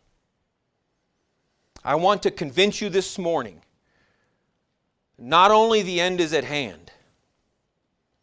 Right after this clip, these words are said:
but how we should live if that's the case.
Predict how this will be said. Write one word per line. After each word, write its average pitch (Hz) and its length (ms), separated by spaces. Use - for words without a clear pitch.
but 127 140
how 175 200
we 180 120
should 147 240
live 139 480
if 165 200
that's 139 300
the - 80
case. - 500